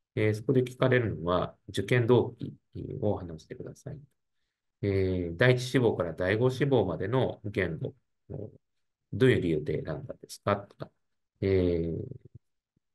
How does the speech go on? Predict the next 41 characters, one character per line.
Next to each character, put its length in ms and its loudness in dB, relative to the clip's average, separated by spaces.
得 180 -2
意 80 2
と 120 4
す 100 -4
る 120 4
分 220 2
野、 200 -6
え 120 -8
ー、 80 -4
専 340 2
攻、 360 2
大 160 0
学 240 -4
で 180 4
何 280 0
を 180 -4
専 300 -14
攻 120 -12
し 120 -20
て 60 -20
い 20 -20
る 140 -20
か、 80 -20
え 60 -6
ー、 280 -6
ま 100 0
た、 140 -10
あ 320 -2
ー、 140 -10
部 80 0
活、 420 0
え 120 -2
ー、 20 -8
サ 200 -2
ー 40 -2
ク 180 0
ル、 180 -4
え 40 -8
ー、 360 -8
等 120 -2
の、 340 0